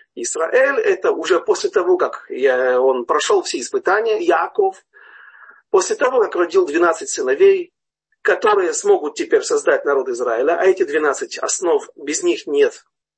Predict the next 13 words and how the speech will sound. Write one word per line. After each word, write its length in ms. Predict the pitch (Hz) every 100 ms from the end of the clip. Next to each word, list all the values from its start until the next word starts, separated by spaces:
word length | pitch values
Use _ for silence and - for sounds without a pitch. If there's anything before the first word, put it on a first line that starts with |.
| _
мира, 440 | - 143 139 185 -
и 460 | - 139 123 120 113
мы 120 | 127
об 80 | 127
этом 200 | 131 127
много 280 | 151 120 113
говорили, 600 | 127 160 226 196 185 165
эти 200 | 135 -
грани, 680 | - - 202 381 175 160 - - -
Гвулей 300 | 143 147 147
Алахсон, 680 | 123 117 - - 240 214 190 _ - - - - - -
эм, 680 | - 143 135 135 131 123 120
э, 540 | 120 73 73 69 62